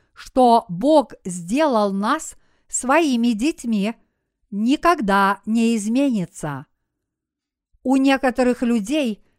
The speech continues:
остаются некоторые сомнения, даже после того, как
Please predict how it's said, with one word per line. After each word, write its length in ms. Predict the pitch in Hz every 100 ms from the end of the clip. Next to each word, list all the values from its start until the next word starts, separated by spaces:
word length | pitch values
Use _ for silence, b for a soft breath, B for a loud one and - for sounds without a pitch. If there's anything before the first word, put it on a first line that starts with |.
| _
остаются 1040 | - 247 - 247 240 311 349 - 302 285 -
некоторые 680 | - 269 269 277 277 269 269
сомнения, 800 | - 311 320 254 196 190 196 240 _ _ _ _ _ -
даже 500 | 180 220 311 262 226
после 460 | - 254 247 247 262
того, 540 | 311 269 180 180 - _ _ _ _
как 260 | 254 247